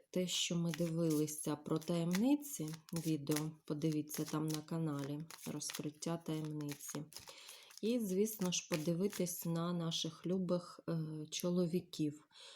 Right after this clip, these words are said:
В когось, можливо, воїнів, в когось просто взагалі якісь таємниці, загадки. А,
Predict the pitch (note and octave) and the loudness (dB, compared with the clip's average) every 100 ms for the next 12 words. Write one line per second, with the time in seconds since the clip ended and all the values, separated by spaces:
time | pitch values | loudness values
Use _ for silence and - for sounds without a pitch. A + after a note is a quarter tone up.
0 | - - - E3 D#3+ D#3 - D#3+ D#3+ E3 | -20 -4 4 4 6 0 0 -2 2 2
1 | D#3+ D3+ D3+ D#3 G#3 A3 G3+ G3+ G3 - | 2 4 2 4 4 6 4 2 0 -4
2 | - D#3+ D3+ C#3+ - - F3 A3 - - | 0 2 2 -4 -8 -4 -2 -2 -4 -2
3 | F3+ F3+ F3 E3+ D#3+ E3 E3+ E3+ E3 E3 | 0 2 2 0 -2 0 0 0 0 0
4 | D#3 D#3+ D#3+ - - D#3+ D#3 D#3+ G3 G#3+ | -2 -4 -6 -6 -4 -2 0 2 0 0
5 | - D#3 D3 D#3+ F3+ F3+ D#3+ - D#3 E3 | -2 -2 0 -2 -2 -4 -6 -8 -6 -6
6 | - - - - - D#3 D#3 D3+ D3+ D3+ | -10 -16 -16 -12 -4 -2 0 -2 -2 -2